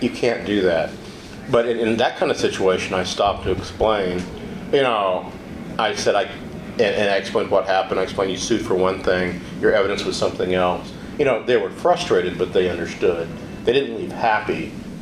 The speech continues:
but at least they didn't le-, leave mad at me. And that's, I think, what Judge Reagan was talking about earlier. You, you've got enormous opportunities to do this, 'cause a-, as we deal with self-represented litigants,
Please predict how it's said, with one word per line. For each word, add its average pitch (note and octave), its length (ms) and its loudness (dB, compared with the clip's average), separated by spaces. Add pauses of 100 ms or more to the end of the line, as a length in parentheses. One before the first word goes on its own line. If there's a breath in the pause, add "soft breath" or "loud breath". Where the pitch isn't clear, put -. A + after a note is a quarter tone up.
but G#2+ 120 2
at G#2 140 2
least B2 180 2
they G2+ 80 4
didn't F#2+ 220 2
le-, F#2+ 360 4
leave F2+ 280 0
mad F2+ 260 0
at D#2+ 120 -6
me. E2 360 -8 (480 loud breath)
And B2+ 260 4
that's, G#2+ 300 0
I G#2 80 4
think, G2+ 180 0
what F#2+ 180 4
Judge F#2+ 240 2
Reagan F2+ 280 2
was E2 120 -6
talking F2+ 360 0
about E2 260 -2
earlier. F2 580 0
You, A2 140 0
you've A2 240 -2
got A2 240 4
enormous G2+ 480 0
opportunities E2+ 720 -2
to - 80 -16
do F2+ 160 -2
this, E2+ 220 -4
'cause E2+ 140 -8
a-, G#2+ 200 4
as A2+ 200 4
we G2+ 120 0
deal C#3+ 180 6
with A2 120 0
self-represented F2 680 0
litigants, E2+ 640 -4